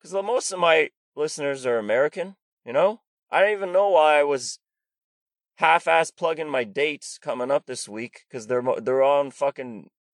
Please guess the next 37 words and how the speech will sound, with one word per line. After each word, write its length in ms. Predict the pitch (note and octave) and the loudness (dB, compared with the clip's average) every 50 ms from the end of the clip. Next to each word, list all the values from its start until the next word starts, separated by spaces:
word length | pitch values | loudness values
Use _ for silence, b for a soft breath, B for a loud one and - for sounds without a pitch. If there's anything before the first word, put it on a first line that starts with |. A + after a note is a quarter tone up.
| _ - | _ -2
Ottawa, 460 | B2 C#3 D3+ D3 C#3 C3+ C3 B2+ B2+ | 0 2 2 2 2 2 2 2 0
Canada. 580 | - D3 C#3+ C#3 C#3 C#3 A#2+ G#2+ A#2 B2 C3+ - _ _ _ _ _ _ _ _ _ | -2 -4 -4 -4 -4 -4 -4 -4 -4 -6 -6 -10 _ _ _ _ _ _ _ _ _
You 80 | A2+ A#2+ | -6 -2
know? 300 | C3+ D3+ D#3+ D#3+ E3 _ _ _ | -2 0 0 -2 -6 _ _ _
Nobody 260 | C3+ C#3+ D#3 D3+ D3+ | -6 -4 -2 -2 0
here 140 | D3+ D3 C#3+ | 0 -2 0
listens. 640 | C3+ C3 C3 - - C#3+ D#3+ D#3+ - - - - - _ _ _ _ _ _ _ _ _ _ _ _ _ | 0 -2 -4 -4 -6 -8 -8 -8 -12 -14 -16 -16 -20 _ _ _ _ _ _ _ _ _ _ _ _ _
Most 260 | - D3 F3 F#3+ - F3+ | -4 -4 -4 -4 -4 -2
of 60 | F3 | 0
my 140 | F3 F3 E3+ | 2 2 4
listeners 520 | E3+ F3 F#3 - E3 D#3+ D#3+ E3 D3+ - _ _ _ _ _ _ _ _ _ - | 2 2 0 0 -2 -2 -2 -2 -4 -8 _ _ _ _ _ _ _ _ _ 2
are 180 | C#3 D3 - - | 4 4 4 2
in 320 | C#3+ D3 D3 C#3+ C#3+ C#3+ _ _ _ _ _ _ _ _ | 0 -4 -6 -6 -10 -14 _ _ _ _ _ _ _ _
the 200 | G#2 A2 C3 C#3+ | -14 -10 -8 -6
United 400 | D3 D3 D3+ D3+ D3 C#3+ C#3 - | -2 0 0 2 2 0 -2 -4
States. 580 | - - C#3+ C3+ A#2+ - - - - - - _ _ _ _ _ _ _ _ _ - | -4 -4 -2 -2 -2 -4 -8 -12 -14 -16 -18 _ _ _ _ _ _ _ _ _ -16
I'm 140 | A#2 B2 C3+ | -12 -6 -4
looking 260 | D3 C#3+ - D#3 D3 | -4 -4 -4 -2 0
at 160 | C#3+ C#3+ - | 0 0 -2
the 120 | C3+ C3+ | -2 -2
analytics. 640 | C#3 C#3+ D3 C#3+ C3 C3 C#3 D3 D3 D3+ - - - | -2 0 0 0 0 0 0 -2 -2 -4 -4 -6 -4
A 60 | A#2+ | 0
lot 220 | B2+ C#3 D3 D3 | 2 2 4 2
of 80 | D3 C3 | 2 -2
it 80 | C#3+ - | -6 -8
doesn't 280 | C#3+ C#3 B2+ C3+ C3 | -10 -10 -8 -8 -6
make 200 | C3+ C3 B2+ - | -6 -6 -6 -6
sense. 480 | - - C3+ B2 G#2+ - - - - - _ _ | -6 -4 -4 -4 -4 -6 -10 -16 -16 -18 _ _
Some 260 | - - - D#3 E3+ | -10 -6 -4 -2 0
of 120 | E3+ E3 D#3+ | 0 2 2
it 120 | D#3+ - | 0 0
does. 360 | - D3 C#3+ B2+ G2 - - _ A#2+ | 2 0 0 0 0 -4 -12 _ -14
New 140 | C3+ D#3+ | -12 -12
Jersey. 560 | C#3+ A#2+ D3 D#3 D#3 D#3+ C#3+ A#2+ A2 F#2 E2 _ _ _ | -6 -2 0 2 2 2 0 -4 -10 -14 -16 _ _ _
That 140 | - B2+ C#3 | -4 -4 -2
makes 240 | C#3+ D3 C#3+ C3 - | 0 -2 -2 -2 -4
sense. 540 | - D3 C#3+ C3+ A2+ - - - - - | -2 -2 0 -2 -2 -4 -10 -14 -14 -16